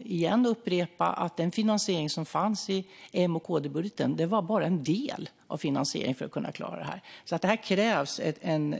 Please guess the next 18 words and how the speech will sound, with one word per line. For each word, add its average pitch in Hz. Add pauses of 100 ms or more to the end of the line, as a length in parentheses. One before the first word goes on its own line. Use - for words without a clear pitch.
(120)
bra 214
analys 208
och 170
en 156
bra 143
beredning 143
för 143
att 127
få -
fram 147
ett -
förslag -
som, - (280)
som 170
håller. 202
För -
att 160
staten 220